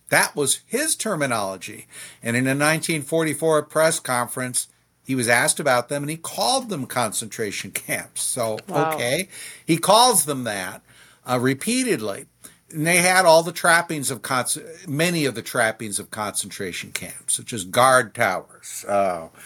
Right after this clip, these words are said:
Speaker 1: uh, fences. You could, you, you could be shot, and people were shot for trying to escape, um, from these camps. So I think it's a fair label. Now,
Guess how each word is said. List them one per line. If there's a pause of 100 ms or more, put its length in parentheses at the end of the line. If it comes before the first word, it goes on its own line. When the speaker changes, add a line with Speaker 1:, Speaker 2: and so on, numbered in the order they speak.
(280)
Speaker 1:
uh, (100)
fences.
You
could,
you,
you
could
be
shot,
and
people
were
shot
for
trying
to
escape, (420)
um,
from
these
camps. (240)
So
I
think
it's
a
fair
label. (180)
Now,